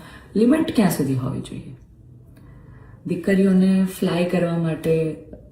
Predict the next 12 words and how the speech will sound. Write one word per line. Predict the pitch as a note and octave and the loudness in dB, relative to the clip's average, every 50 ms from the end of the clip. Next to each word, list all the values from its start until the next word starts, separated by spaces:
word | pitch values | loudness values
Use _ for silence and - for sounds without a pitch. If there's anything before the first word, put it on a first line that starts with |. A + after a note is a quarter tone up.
| - - - | -18 -12 -8
પાંખો | D#3+ D#3 D#3 - - G#3 | -6 -6 -6 -2 0 0
મળી | F#3 E3+ D3+ C#3 C3 | 0 2 2 0 0
છે, | C3 C3 - - - | -2 -2 -6 -10 -12
એને | - - - D#3 E3 E3+ | -12 -8 -2 0 0 0
વીંઝવાની | E3 D#3+ E3 E3 D#3+ E3+ F3 F#3 F#3+ G3 G3 G3 F#3+ F#3 | 2 2 2 2 2 2 4 4 4 4 4 4 4 2
અને | F3 E3+ E3+ | 2 0 0
એને | E3+ E3 E3+ E3 | 0 0 0 -2
કાપવાની | - E3 D#3+ - - - D#3 D3 C#3+ | -2 -4 -6 -6 -4 -4 -2 0 0
વાતો | C3+ C3 C3 - - - | 0 -2 -4 -8 -10 -12
છે | - - - | -10 -10 -10
આ | - | -10
બધી. | - - - - | -8 -8 -10 -10